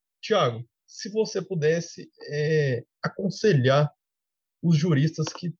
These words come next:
trabalham com, com a execução fiscal, é, administrador, advogado, o que que você traria, assim,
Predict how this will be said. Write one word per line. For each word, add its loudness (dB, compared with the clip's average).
trabalham 4
com, 0
com 2
a 2
execução -2
fiscal, 0
é, -10
administrador, 0
advogado, 2
o -6
que -6
que -20
você 0
traria, 4
assim, 0